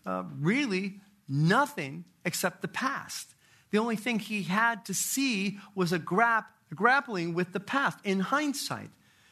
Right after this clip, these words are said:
Moses knew God would protect him even through this trial because God had always protected him through every trial. All he had to do was look back, use hindsight to see how God had taken a baby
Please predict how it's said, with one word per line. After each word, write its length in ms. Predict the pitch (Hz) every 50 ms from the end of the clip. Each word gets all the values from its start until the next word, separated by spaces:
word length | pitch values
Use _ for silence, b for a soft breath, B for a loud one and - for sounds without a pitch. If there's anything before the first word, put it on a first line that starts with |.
| b b
Moses 440 | b 190 247 285 294 226 240 226 190
knew 180 | 233 262 277 247
God 260 | 208 233 220 220 202
would 140 | 202 190 -
protect 400 | 202 170 - - 247 254 247 -
him 180 | 220 196 202 214
even 280 | - 233 233 208 220 202
through 200 | 208 214 202 190
this 280 | 170 185 302 311 311
trial 360 | - - - 190 175 170 185 196
because 340 | 214 220 - 233 226 190
God 220 | 180 226 226 240 240
had 120 | 262 240
always 360 | 285 294 302 311 311 285 -
protected 580 | - - 185 160 - 185 170 156 - 156 147 139
him 220 | 139 135 135 135 - -
through 220 | - - 156 151
every 260 | 139 135 120 117 120 107
trial. 460 | - - 113 107 104 107 107 104 104 101 _ b b b b b b b b b b b b b
All 240 | - 262 277 277
he 160 | 262 277 277 247
had 180 | 247 247 208
to 80 | 208 214
do 160 | 190 226 220
was 180 | 190 180 147 165
look 200 | 170 175 165 -
back, 480 | 147 135 202 202 214 226 240 240 - - _ _ _ -
use 320 | 170 214 262 294 285 -
hindsight 760 | - - 277 277 277 277 254 - - - 151 127 123 135 160 - B B B B B
to 120 | - 180
see 220 | - - 254 240 214
how 160 | 214 214 196
God 240 | 170 208 202 202 190
had 160 | 185 165 -
taken 340 | - 226 233 226 233 226 196
a 60 | 180
baby 720 | 160 160 220 240 247 254 254 233 175 160 147 151 170 170